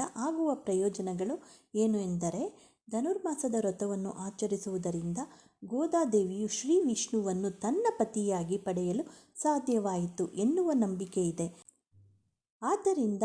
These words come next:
ಧನುರ್ಮಾಸ ವ್ರತವನ್ನು ಆಚರಿಸುವ ಮಹಿಳೆಗೆ ಉತ್ತಮ ಪತಿ ಸಿಗುತ್ತಾನೆ ಎಂದು ನಂಬಲಾಗಿದೆ.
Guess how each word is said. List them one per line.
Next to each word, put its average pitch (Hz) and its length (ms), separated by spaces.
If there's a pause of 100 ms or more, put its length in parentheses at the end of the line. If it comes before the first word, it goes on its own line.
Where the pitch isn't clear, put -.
(140)
ಧನುರ್ಮಾಸ 226 600
ವ್ರತವನ್ನು 202 520
ಆಚರಿಸುವ 196 600
ಮಹಿಳೆಗೆ 214 540
ಉತ್ತಮ 202 400
ಪತಿ 233 340 (380)
ಸಿಗುತ್ತಾನೆ 220 640
ಎಂದು 202 360
ನಂಬಲಾಗಿದೆ. 180 720